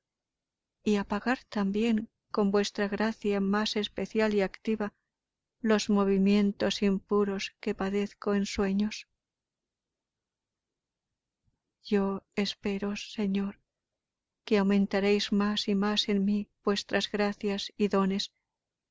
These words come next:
para que mi alma, libre y enteramente desprendida de la pegajosa liga de toda concupiscencia, pueda seguir sin estorbo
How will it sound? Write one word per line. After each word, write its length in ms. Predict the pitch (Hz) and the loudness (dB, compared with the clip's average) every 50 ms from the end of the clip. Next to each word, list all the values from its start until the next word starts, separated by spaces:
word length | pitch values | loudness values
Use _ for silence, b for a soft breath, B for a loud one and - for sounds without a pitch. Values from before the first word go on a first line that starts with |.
| _ _ _ _ _ _ _ - | _ _ _ _ _ _ _ -8
para 260 | - 220 202 202 196 | -6 -4 -4 -4 -2
que 160 | - - 196 | 0 0 2
mi 180 | 190 185 190 190 | 2 4 2 2
alma, 400 | 202 202 202 196 196 202 208 _ _ _ _ _ _ _ _ _ _ _ _ _ _ _ - | 2 2 2 0 0 -2 -4 _ _ _ _ _ _ _ _ _ _ _ _ _ _ _ -4
libre 560 | - 196 202 208 208 - 202 202 196 208 - _ - | 0 2 4 4 2 2 0 -2 -2 -6 -8 _ -4
y 180 | - 208 208 | 0 2 4
enteramente 760 | 196 190 190 - - 208 208 208 202 208 214 208 208 - 202 196 | 4 4 2 2 0 0 2 2 2 2 2 2 0 0 0 0
desprendida 920 | 202 196 - - - 208 202 196 190 196 214 214 208 202 196 190 190 - _ _ | 0 -2 -2 -4 -2 0 0 0 0 0 0 0 0 0 -2 -4 -4 -8 _ _
de 240 | - 214 208 202 196 | -4 -2 0 0 0
la 160 | 190 190 190 | 0 -2 -4
pegajosa 800 | - - 196 196 - 196 190 - - - 208 202 - - 202 190 | -2 -2 -4 -2 -2 -4 -6 -4 -2 -2 -2 -2 -2 -4 -4 -2
liga 400 | 190 196 202 202 202 - 190 190 | 0 2 0 0 0 -2 -4 -4
de 160 | - 196 185 | -2 -4 -6
toda 320 | - - 202 202 196 190 185 | -2 -2 -2 0 -2 -2 -2
concupiscencia, 1080 | - 196 190 185 - - 196 - 196 190 - - 208 196 196 202 - - 202 190 - _ _ _ _ _ _ _ _ _ _ _ _ _ _ _ _ _ _ _ _ _ | 0 0 0 0 0 -2 0 0 0 -2 -2 -4 -2 -2 -2 -2 0 -2 -2 -2 -2 _ _ _ _ _ _ _ _ _ _ _ _ _ _ _ _ _ _ _ _ _
pueda 300 | - 214 208 208 208 214 208 | 2 4 4 4 4 2 0
seguir 480 | - - 196 196 214 214 208 202 - _ _ _ - | 0 0 0 2 4 2 2 2 -2 _ _ _ -12
sin 240 | - - 220 196 | -6 0 2 2
estorbo 580 | 196 190 - - - 107 104 - - 101 98 | 2 2 0 0 0 -2 -2 0 -2 -4 -4